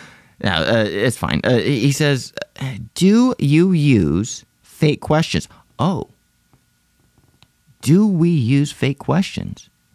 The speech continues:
I'd never tell. <laughs> <clears throat> Let's skip to another question. Uh, this one is by, uh,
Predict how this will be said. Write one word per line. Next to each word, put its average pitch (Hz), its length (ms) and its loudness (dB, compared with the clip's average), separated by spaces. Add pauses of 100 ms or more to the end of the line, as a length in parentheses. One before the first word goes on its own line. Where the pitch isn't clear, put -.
(3000)
I'd 90 240 -4
never 87 360 0
tell. 110 480 -6 (1000)
<laughs> 285 100 -2 (2750)
<clears throat> 131 460 2
Let's 180 160 0
skip - 220 -4
to 151 120 0
another 117 260 2
question. 98 440 -2 (580)
Uh, 107 200 2
this 143 220 0
one 127 180 2
is 104 260 0
by, 92 600 0
uh, 85 320 0